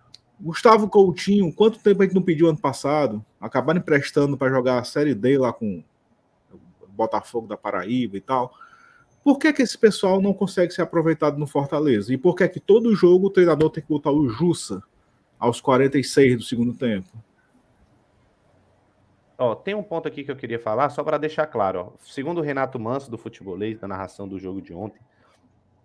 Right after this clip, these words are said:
Speaker 2: as contratações do Fortaleza podem jogar em quaisquer competições, diferente do que muitos achavam que era só no B R. Exato.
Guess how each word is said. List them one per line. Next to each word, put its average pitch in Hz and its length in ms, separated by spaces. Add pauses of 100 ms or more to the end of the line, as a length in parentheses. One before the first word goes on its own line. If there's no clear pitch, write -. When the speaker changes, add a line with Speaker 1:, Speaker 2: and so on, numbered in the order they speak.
(240)
Speaker 2:
as - 140
contratações 127 600
do 139 60
Fortaleza 127 480
podem 127 240
jogar 117 300
em 120 80
quaisquer 123 420
competições, 131 460
diferente 113 320
do - 80
que - 80
muitos 120 180
achavam 113 320
que - 80
era 113 80
só 113 160
no 120 80
B 131 80
R. 117 160
Exato. 160 380